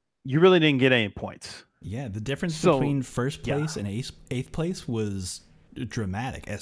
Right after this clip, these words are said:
Speaker 1: I, yeah.
Speaker 2: especially in ranking events. It almost
Speaker 1: Yeah.
Speaker 2: didn't matter if you got eighth place.
Speaker 1: Mm-hmm. Yeah. So the position of when the, the matches were played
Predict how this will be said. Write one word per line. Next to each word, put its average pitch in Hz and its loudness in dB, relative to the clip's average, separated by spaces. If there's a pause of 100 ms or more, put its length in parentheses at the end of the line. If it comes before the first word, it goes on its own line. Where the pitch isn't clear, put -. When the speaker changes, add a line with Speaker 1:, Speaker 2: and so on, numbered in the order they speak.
Speaker 1:
I, 107 6
yeah. 143 2
Speaker 2:
especially 101 2
in 123 -2
ranking 156 -4
events. - -10
It 107 -6
almost 131 0
Speaker 1:
Yeah. 117 2
Speaker 2:
didn't 135 2
matter 135 -2
if - -14
you 87 -8
got 78 -10
eighth - -12
place. - -10 (120)
Speaker 1:
Mm-hmm. 120 -2 (340)
Yeah. 98 0 (600)
So 160 6 (560)
the 147 4
position 180 4
of 123 2
when 139 4
the, 113 2 (360)
the 107 -4
matches 120 0
were 120 -2
played 113 2